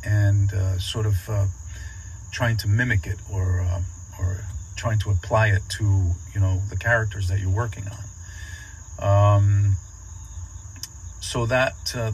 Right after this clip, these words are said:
that was one of, one of the things that I've never forgotten and always kept with me, uh, from one of my great mentors, uh, Bernie Leduc. All right, what else do you say here? You say, uh, "What was one of your favorite moments working on The Sopranos?"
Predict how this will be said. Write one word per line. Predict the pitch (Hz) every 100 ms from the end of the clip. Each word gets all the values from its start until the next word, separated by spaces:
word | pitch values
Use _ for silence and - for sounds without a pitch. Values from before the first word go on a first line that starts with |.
| -
that | 120 -
was | 117 104 - - - - - -
one | 127 120
of, | 117 107
one | 113 123
of | 107
the | 104 110 107
things | 127 120 107
that | 110
I've | 104
never | 104 110 107
forgotten | - 104 107 107
and | 95 95
always | 101 104
kept | - 107 -
with | 101 98
me, | 104 95 90 - - - - -
uh, | 92 95 92 92 90
from | - 104 92 - -
one | 113
of | 98
my | 98
great | 95 101 101
mentors, | 104 101 104 95 92 92 -
uh, | - - - -
Bernie | - 104 101
Leduc. | 95 95 - - - - - - - - -
All | 98
right, | 101 110 -
what | 120
else | 113 113
do | 117
you | 107
say | - 110
here? | 107 113
You | 113
say, | 104 110 110 110
uh, | 107 101 - - - -
"What | 135
was | 135 110
one | 123
of | 120
your | 110
favorite | 104 - 139 127 120
moments | 117 120 107 -
working | 113 113 117 107
on |
The | 104
Sopranos?" | - - 127 123 - -